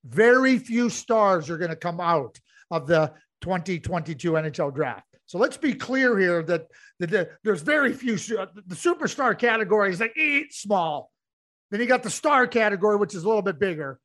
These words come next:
And then the rest of them are just the va-, various levels of good to very good to regular contributors. That's what they are.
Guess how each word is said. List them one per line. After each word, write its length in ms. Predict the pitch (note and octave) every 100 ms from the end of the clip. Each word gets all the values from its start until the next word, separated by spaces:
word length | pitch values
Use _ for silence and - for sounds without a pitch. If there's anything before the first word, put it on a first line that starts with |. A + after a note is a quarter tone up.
| _ -
And 80 | F#3
then 160 | A#3
the 80 | G#3+
rest 260 | A3 A3 -
of 80 | G3
them 160 | F#3+
are 60 | F#3
just 260 | F#3 D#3+
the 140 | G3 F3
va-, 200 | F3 F3+
various 400 | E3+ G3 F#3 -
levels 440 | F#3 F3+ F3+ C#3+
of 180 | E3 D#3+ - - -
good 280 | D#3+ G#3+ G3+
to 60 | E3
very 340 | F#3 F#3+ F#3+
good 420 | E3 F#3+ F#3 F3
to 260 | - E3 D3
regular 420 | D3 G3 F3+ F#3
contributors. 580 | E3 E3 F#3+ F3 D#3 -
That's 180 | G#3+ -
what 140 | A#3
they 120 | A3+
are. 240 | F3+ B2+